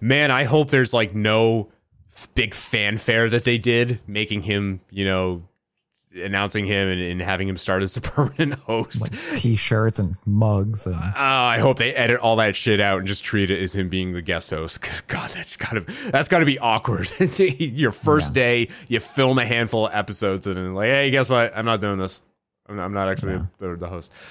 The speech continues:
Speaker 1: Uh, article continues. Richards' hasty exit as host came a day after the Anti-Defamation League called for an investigation after reports surfaced in The Ringer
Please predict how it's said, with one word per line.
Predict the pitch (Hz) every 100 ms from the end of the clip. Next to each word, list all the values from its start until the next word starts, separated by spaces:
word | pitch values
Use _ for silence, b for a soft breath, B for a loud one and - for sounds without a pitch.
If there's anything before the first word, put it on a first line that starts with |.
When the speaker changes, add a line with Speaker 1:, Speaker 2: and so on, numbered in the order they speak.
| B B B
Speaker 1:
Uh, | 95 92 98
article | 123 120 107
continues. | 104 90 110 90 82
Richards' | 117 120 123 107 -
hasty | - 123 110 117 98
exit | 113 107 107
as | 98 -
host | 107 104
came | - 95
a |
day | 90 101
after | 90 95 95
the | 87 -
Anti-Defamation | 104 104 101 85 98 92 98 98 92
League | 92 90
called | - 98 -
for | 98
an |
investigation | 85 80 95 - 90 90 92
after | 87 -
reports | 85 82 98 92 -
surfaced | 90 90 - -
in | 92 87 -
The | 90 90
Ringer | 113 160 95